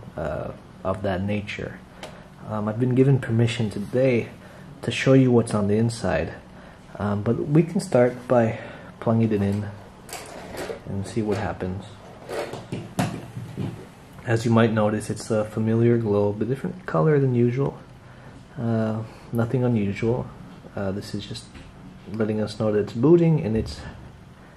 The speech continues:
now booted. So now, of course, so this, so this is just to test the, uh,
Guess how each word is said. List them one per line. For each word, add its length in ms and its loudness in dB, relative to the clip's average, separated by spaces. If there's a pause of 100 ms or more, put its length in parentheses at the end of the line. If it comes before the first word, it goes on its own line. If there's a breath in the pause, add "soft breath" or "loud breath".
now 220 2
booted. 400 0
So 160 -6
now, 340 -2 (140)
of 140 -12
course, 260 -6 (960 loud breath)
so 80 8
this, 340 6
so 140 6
this 220 2
is 120 2
just 220 4
to 80 0
test 460 0
the, 320 0
uh, 360 0